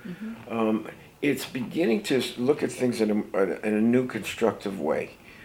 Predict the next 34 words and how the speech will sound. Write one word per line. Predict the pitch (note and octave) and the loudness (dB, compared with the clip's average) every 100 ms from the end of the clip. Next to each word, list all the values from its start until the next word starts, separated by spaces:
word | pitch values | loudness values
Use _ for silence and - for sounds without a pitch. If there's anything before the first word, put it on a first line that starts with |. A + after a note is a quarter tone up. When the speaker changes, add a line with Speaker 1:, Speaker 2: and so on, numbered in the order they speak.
| - - | -20 -8
Speaker 2:
I | B2+ | -4
think | G3+ B3+ | -4 0
there's | D#3 G#2+ | 2 2
a | |
path | - - D3 C3 B2 - - - - | 0 0 2 2 0 -8 -18 -20 -2
that | G#2+ | 4
it | G#2+ | 4
will | G#2 | 4
put | G2 - A#2 | 0 0 0
us | - D#2+ | 0 -2
on | C#2 - - | -2 -6 -2
if | C3+ D3+ | -2 0
we | C3 B2+ | 2 4
have | A#2+ G#2 G2 | 6 4 2
the | |
courage. | G2+ - - B2 - - - - - - - - - - - - - - - - | -4 0 6 6 6 0 -8 -14 -14 -18 -18 -18 -18 -20 -20 -20 -20 -20 -20 -14
Sometimes | - A2+ A#2+ B2 A2+ G#2 E2+ - F#2+ - | -4 -4 0 2 2 -2 -8 -14 -16 -12
you | G2+ | 0
gotta | G#2 G2+ | 2 2
feel | - A2 | 0 0
desperate | G#2 B2 A#2+ G#2 | 2 2 2 0
enough | G2 A2 F#2+ - - - - | 2 2 0 -8 -20 -18 -6
to | |
get | G#2+ A2+ A#2 | 2 4 4
on | A2+ | 4
this | A2 F#2 | 2 0
new | A2+ A2+ | 0 0
path | A2+ A2 G2+ - | 0 0 0 -2
of | F2+ | -6
life | F2+ F2+ - - - | -4 -4 -4 -12 -8
that | A2 - - | -8 -6 -4
is | C3+ | -4
gonna | D3+ D3 | 2 4
involve | C3+ B2 B2+ A#2+ A2+ B2+ | 4 6 6 6 2 -2